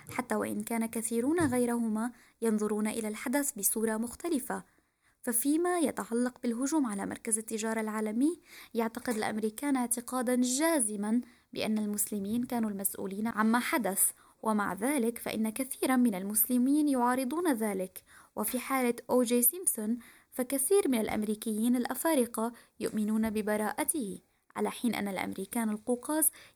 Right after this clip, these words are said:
يرون عكس ذلك. نحن جميعًا نطبق هذا النوع من الترشيح لدعم آرائنا ومعتقداتنا. إذا فهمنا عملية الترشيح هذه، يمكننا أن نبدأ في الانفتاح على المعلومات التي تتعارض مع رؤيتنا الحالية،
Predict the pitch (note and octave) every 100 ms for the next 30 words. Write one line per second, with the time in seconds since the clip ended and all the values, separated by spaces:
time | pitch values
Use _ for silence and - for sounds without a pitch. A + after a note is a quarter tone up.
0 | - G#3 G#3 G#3+ G3 A#3+ - - E4 G#3+
1 | G3+ F#3+ F3+ - _ _ _ _ _ _
2 | _ _ E4 F4 F4+ D#4+ F4 A#4 D#4 B3+
3 | B3 A3+ G#3 B3 C4 C#4 C4+ C#4 D4 D#4+
4 | D#4+ C#4 C4+ B3+ - - C#4 C#4+ - A3+
5 | A3 G3+ B3+ D4 D4 B3+ B3 B3 B3+ B3
6 | B3 A#3+ A3 A3+ A#3+ A#3 A3+ A3+ G#3 F#3
7 | F3+ - - - - _ _ _ - B3+
8 | C4 C#4+ D#4+ F#4+ C4 A3+ G3+ G3 A3 A3
9 | - A3 - - - - A3+ G#3+ F#3+ F#3
10 | - _ _ _ B3+ C#4 E4 G#4+ D#4+ D#4
11 | - G#3 G#3+ G3+ A#3+ - B3 C#4 C#4+ C#4+
12 | E4+ - D#4 C#4+ B3 B3 A#3 A3+ A#3 A#3+
13 | A3+ A3+ A#3 A3+ A3+ A#3 A3+ A3 A3+ A3
14 | A3 A3 A#3 A3+ A3+ - B3 C#4 G#3+